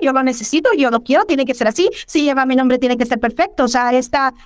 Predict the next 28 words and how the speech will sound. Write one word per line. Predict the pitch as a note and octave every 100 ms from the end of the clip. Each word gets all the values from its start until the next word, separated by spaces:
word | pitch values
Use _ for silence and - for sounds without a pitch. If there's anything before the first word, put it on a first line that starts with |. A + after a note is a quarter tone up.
| -
este | G#3 D4
patrón | B3+ - D#4 D#4+
de | F4+
pensamiento | D#4 C#4 B3+ B3+
perfeccionista. | B3 C4 B3 B3 B3+ D4 G4 C#4
Entonces, | C4 B3 C#4+ D4+ - - _
ahí | C#4 C#4+ D#4+
es | G4 F4
donde | D#4+ D#4 D4+ C#4+
eventualmente, | C4 C4 B3 B3+ B3 C4 D4+ C#4+ B3+ A#3+ - - _ _ _ _ _
comenzando | C4 B3 B3 A#3+ D4+ D4 D4
a |
trabajar | C#4+ B3 B3+ C4+ C4
con | A#3+
este | A#3+ A#3+ A#3
yo | A#3+ A#3+ -
crítico, | D#4+ D#4 D4+ C4 - A3+ A#3+ - _ -
neutralizando | B3 B3 B3 B3 C4 B3+ - D4 D#4 D#4+ C4 B3
a | A#3+ A#3+
esta | B3 A#3+ B3+
vocecita | A#3 B3 A#3+ B3 C#4+ C#4+ C#4 B3+
que | A#3+
te | A#3
está | A3 - B3+
criticando | C4 C4 B3+ A#3+ B3+ C4 A3+
todo | A3 A#3+
el | A#3+ A3
tiempo. | C#4 C#4+ B3